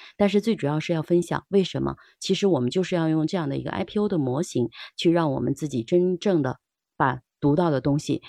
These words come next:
变成自己的语言，变成自己的那些神经元的一些小小的神经节，然后变成自己的记忆，那从而呢，在自己需要的时候能够去把它去索引、去拿出来去用。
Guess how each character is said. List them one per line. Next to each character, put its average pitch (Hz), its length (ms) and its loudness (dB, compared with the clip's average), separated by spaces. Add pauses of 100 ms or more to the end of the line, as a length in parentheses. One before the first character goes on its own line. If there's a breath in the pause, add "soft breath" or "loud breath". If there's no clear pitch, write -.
(340 loud breath)
变 175 220 6
成 131 240 0
自 226 200 -2
己 160 160 -4
的 131 160 -4
语 139 120 -2
言， 120 360 -2
变 185 160 6
成 170 200 2
自 269 220 2
己 151 180 -6
的 123 140 0
那 135 120 2
些 131 240 0 (100)
神 143 300 2
经 165 180 2
元 127 200 0
的 139 80 -2
一 139 120 0
些 135 300 0 (140)
小 127 280 -2
小 117 200 -2
的 110 100 -4
神 127 220 -4
经 139 160 -2
节， 127 240 -6 (280 loud breath)
然 143 160 0
后 147 140 2
变 143 180 2
成 127 200 -2
自 147 120 -4
己 123 120 -8
的 113 100 -2
记 147 220 -2
忆， 127 260 -4 (240 soft breath)
那 175 100 6
从 160 280 2
而 139 120 2
呢， 139 200 2
在 160 180 2
自 165 160 -4
己 135 100 -4
需 - 160 -2
要 147 120 0
的 131 100 -2
时 127 140 -6
候 131 100 -2
能 131 180 -2
够 135 140 0
去 131 240 -4 (220 soft breath)
把 123 100 -2
它 143 160 -2
去 151 140 -2
索 135 340 -2
引、 143 220 2
去 - 160 -2
拿 123 200 -2
出 131 140 -4
来 120 120 -2
去 139 200 -4
用。 143 180 0